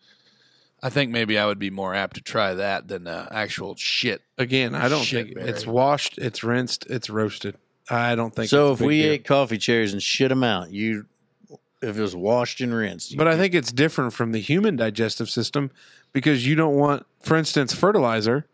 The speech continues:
Speaker 2: You don't want human feces in your fertilizer 'cause there's certain
Speaker 1: I don't know, dude.
Speaker 2: and I'm,
Speaker 1: There's some
Speaker 2: there's
Speaker 1: really good-looking tomato plants that grow in them drying beds in the summertime down there on Second Street.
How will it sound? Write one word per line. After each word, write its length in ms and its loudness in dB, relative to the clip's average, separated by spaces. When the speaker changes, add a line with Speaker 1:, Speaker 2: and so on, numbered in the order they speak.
Speaker 2:
You 180 4
don't 160 4
want 260 2
human 680 2
feces 540 2
in 100 2
your 120 0
fertilizer 640 2
'cause 180 0
there's 200 2
certain 440 0
Speaker 1:
I 100 2
don't 120 2
know, 140 4
dude. 100 4
Speaker 2:
and 100 4
I'm, 40 2
Speaker 1:
There's 200 2
some 140 -2
Speaker 2:
there's 220 0
Speaker 1:
really 400 2
good-looking 500 -4
tomato 360 -4
plants 400 -10
that 160 -10
grow 240 -2
in 80 -8
them 160 -10
drying 400 -4
beds 260 -6
in 120 -14
the 80 -14
summertime 640 -12
down 220 -10
there 160 -10
on 180 -12
Second 400 -12
Street. 340 -16